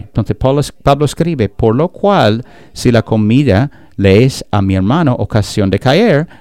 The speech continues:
no comeré carne jamás, para no poner tropiezo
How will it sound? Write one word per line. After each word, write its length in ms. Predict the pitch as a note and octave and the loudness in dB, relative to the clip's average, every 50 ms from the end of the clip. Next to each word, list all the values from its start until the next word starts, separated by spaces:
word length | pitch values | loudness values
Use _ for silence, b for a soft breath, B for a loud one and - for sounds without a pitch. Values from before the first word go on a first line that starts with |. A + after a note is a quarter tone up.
| B | B
no 220 | B G2 F#2+ G2 - | B -2 -2 0 0
comeré 480 | - C#3+ D#3+ F3+ D3 G2 F#2+ B2+ C#3+ | 0 0 0 0 0 0 0 0 -2
carne 340 | - - G2+ F2+ F2 - C3+ | -2 0 0 0 0 0 0
jamás, 600 | A#2+ D3 D#3+ G3+ B3 C#4 B3+ A#2 F2 - - - B B B B | 0 0 -2 0 -2 -2 -2 -4 -6 -10 -14 -18 B B B B
para 180 | B A2+ G#2 G#2 | B -2 -2 -2
no 160 | G2+ A#2 B2 | -2 -4 -4
poner 360 | - D3+ C3+ A#2+ B2+ B2+ - - - | -2 -2 0 0 0 -2 -4 -8 -8
tropiezo 800 | - A2 G#2+ G2 - - A#2 C#3 D#3+ D3+ - - - F2+ F2+ - | -4 -4 -4 -4 -4 -2 -2 0 0 -2 -4 -4 -4 -4 -4 -4